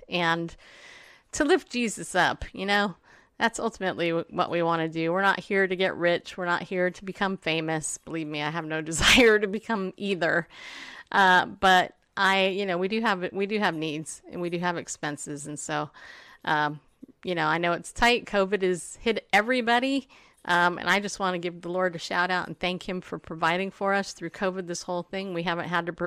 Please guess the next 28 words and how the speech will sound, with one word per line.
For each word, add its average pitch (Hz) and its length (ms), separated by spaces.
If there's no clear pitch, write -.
we 175 180
haven't 185 280
had 175 260
to, 170 260
uh, 160 140
file 220 260
for 208 140
unemployment 226 840
or 220 100
anything. 254 680
Um, 160 720
you 185 120
know, 170 200
we 180 140
live 196 240
on 175 200
sales. 220 680
I - 40
mean, 170 160
we 170 60
both 180 280
are 170 120
sales. 190 420
We're 180 160
in 185 100
sales. 180 460
God's 160 340
provided, 170 640